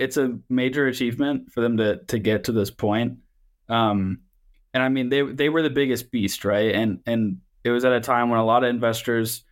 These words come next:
and we can still see it this way, and we'll see if it, if it changes kind of in the, in the next bull cycle. Um, but in,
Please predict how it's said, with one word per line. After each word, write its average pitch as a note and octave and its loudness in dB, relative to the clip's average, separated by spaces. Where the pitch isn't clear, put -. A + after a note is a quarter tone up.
and A2+ 0
we A#2+ 0
can A#2+ -4
still C#3 0
see B2+ 0
it G#2+ -2
this - -4
way, G#2 2
and G#2+ 2
we'll G#2 0
see A#2 -2
if A2+ -2
it, G#2 0
if - -6
it G2 0
changes G#2+ 0
kind G#2 0
of F#2+ -6
in G#2 2
the, G2 -2
in G2+ 0
the G2+ 2
next G#2 0
bull G2+ 2
cycle. G#2 0
Um, A2 2
but A#2 4
in, A#2+ -4